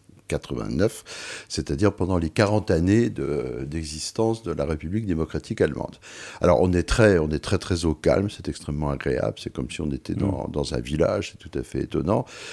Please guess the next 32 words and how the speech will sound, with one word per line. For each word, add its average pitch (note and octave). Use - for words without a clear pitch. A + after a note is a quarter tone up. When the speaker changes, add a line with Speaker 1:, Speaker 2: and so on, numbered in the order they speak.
Speaker 1:
euh, D2
alors E2+
qu'on C#2
se C2+
trouve F2
dans D2+
une, C#2
dans C#2
une D#2
ville D2
gigantesque. D2
Bon, C#2+
euh, -
il -
faut, A#1
il -
faut -
savoir, C#2+
euh, -
peut-être -
que C#2+
tous -
les C#2
auditeurs F2+
ne C2
sont C#2+
pas D#2+
au D2
courant D2+
de C2
cette C2+
particularité, C2+